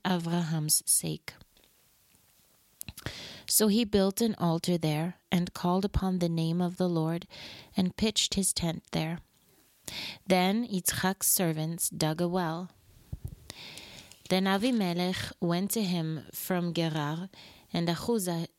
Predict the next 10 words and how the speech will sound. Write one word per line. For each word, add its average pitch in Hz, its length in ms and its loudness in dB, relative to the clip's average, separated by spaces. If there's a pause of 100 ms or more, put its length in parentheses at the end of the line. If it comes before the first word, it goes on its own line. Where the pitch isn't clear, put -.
(100)
Achuzat 185 640 -2
his 175 180 -2
friend, 180 480 -6 (640)
and 190 220 0
Pichol 165 560 -2 (140)
the - 100 -2
captain 156 580 -4
of 156 140 -2
his 160 160 -2
army. 143 500 -6